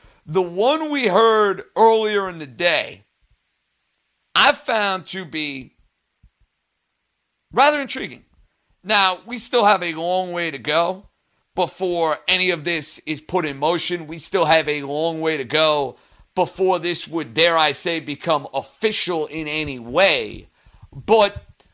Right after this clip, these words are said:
what I think it's important to understand, and what I think it's important to realize, folks,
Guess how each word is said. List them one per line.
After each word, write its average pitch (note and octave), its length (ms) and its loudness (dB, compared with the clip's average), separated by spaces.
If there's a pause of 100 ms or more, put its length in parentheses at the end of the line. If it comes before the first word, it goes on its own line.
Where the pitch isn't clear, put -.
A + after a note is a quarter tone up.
(140)
what A3 200 4
I A#3 80 4
think D#4+ 240 -2
it's D#4+ 220 -4
important G#3+ 500 -4
to G3+ 80 -4
understand, E3 800 -4 (500)
and F3+ 140 -2
what F#3 80 2
I F3 120 4
think - 220 -6
it's - 140 -4
important F#3+ 560 0
to D3+ 60 -6
realize, C3+ 640 0
folks, - 500 -12